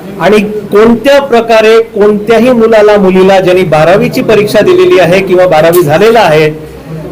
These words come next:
maths and science घेऊन त्यांनी पुढचे स्टेप्स काय घ्यावे, मेडिकल रिक्वायरमेंट्स काय आहेत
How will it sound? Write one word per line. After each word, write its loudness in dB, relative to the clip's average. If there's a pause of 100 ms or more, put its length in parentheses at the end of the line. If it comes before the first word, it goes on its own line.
(140)
maths 0
and 2
science 2
घेऊन 2 (580)
त्यांनी 2 (600)
पुढचे 0
स्टेप्स -2
काय 0
घ्यावे, 2
मेडिकल 0
रिक्वायरमेंट्स -2
काय 0
आहेत 2